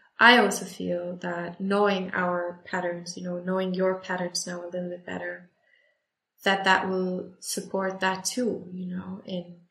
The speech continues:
if I take more leadership, I don't need to, I don't need anybody to take care,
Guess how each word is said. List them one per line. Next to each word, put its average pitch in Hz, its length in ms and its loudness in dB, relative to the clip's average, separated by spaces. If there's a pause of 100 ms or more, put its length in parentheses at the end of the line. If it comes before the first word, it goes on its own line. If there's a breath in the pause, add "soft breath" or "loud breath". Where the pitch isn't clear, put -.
(280)
if 175 120 -4
I 185 140 6
take 196 300 -2
more 196 200 -4
leadership, 185 680 -2 (760)
I 190 160 6
don't 208 220 2
need 190 260 -2
to, 180 540 -2
I 185 140 -2
don't 196 200 0
need 220 180 0
anybody 180 400 -4
to - 200 -10
take 180 240 -6
care, - 340 -10